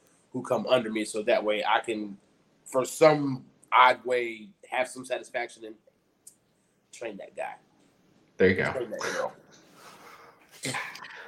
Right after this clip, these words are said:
Speaker 2: So,
Speaker 1: So,
Speaker 2: um,
Speaker 1: um, 'cause th-, there are a lot of wrestlers that I see and have worked with that, uh, I feel need to have a little bit more training.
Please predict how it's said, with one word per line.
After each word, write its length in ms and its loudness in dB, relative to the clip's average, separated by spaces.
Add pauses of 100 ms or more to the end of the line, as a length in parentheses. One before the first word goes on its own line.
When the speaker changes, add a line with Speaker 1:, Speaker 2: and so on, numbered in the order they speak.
(280)
Speaker 2:
So, 80 12
Speaker 1:
So, 260 12
Speaker 2:
um, 280 10
Speaker 1:
um, 460 0 (140)
'cause 160 0
th-, 200 2
there 220 12
are 220 8
a 80 0
lot 180 0
of 100 -12
wrestlers 300 -8
that 100 -8
I 100 -8
see 480 -12 (580)
and 180 2
have 240 -2
worked 260 -6
with 200 -4 (960)
that, 520 4 (220)
uh, 560 -2 (380)
I 180 -2
feel 180 -8
need 220 -6
to 80 -4
have 200 -4
a 40 -8
little 540 -2 (100)
bit 240 -4
more 300 2
training. 580 4